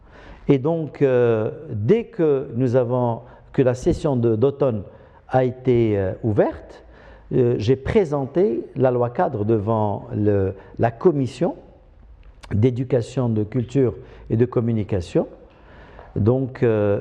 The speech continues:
et après, il y a eu l'organisation d'une journée par la Chambre des députés sur la loi cadre,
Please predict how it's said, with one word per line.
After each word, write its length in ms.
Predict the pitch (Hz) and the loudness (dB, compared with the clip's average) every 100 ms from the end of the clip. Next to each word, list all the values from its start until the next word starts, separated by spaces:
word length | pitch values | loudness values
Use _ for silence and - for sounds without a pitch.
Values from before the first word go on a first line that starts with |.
| - | 0
et 100 | 113 | 0
après, 460 | 117 - 175 226 320 - - | 0 -2 -2 0 -2 -10 -6
il 80 | 135 | 0
y 60 | 139 | 2
a 80 | 156 | 2
eu 280 | 214 240 - - - | -2 -4 -8 -14 -4
l'organisation 960 | 139 185 151 139 160 156 147 - 143 131 | 2 2 2 2 0 0 -2 -2 -2 0
d'une 220 | 123 123 | 0 0
journée 600 | 117 202 135 143 214 339 - - - - | 0 0 0 -2 -4 -6 -14 -20 -12 -2
par 440 | 247 240 185 117 - | 0 0 -8 -12 -10
la 80 | 135 | -8
Chambre 440 | - 151 113 113 | -4 -2 0 0
des 340 | 107 110 104 113 | 2 2 0 -2
députés 640 | 104 135 139 127 185 226 - - - - | -2 -2 0 -2 2 0 -2 -18 -20 -6
sur 260 | - 185 | 0 2
la 80 | 143 | 0
loi 200 | 110 92 | -2 -4
cadre, 480 | - 151 226 107 | 0 0 0 -8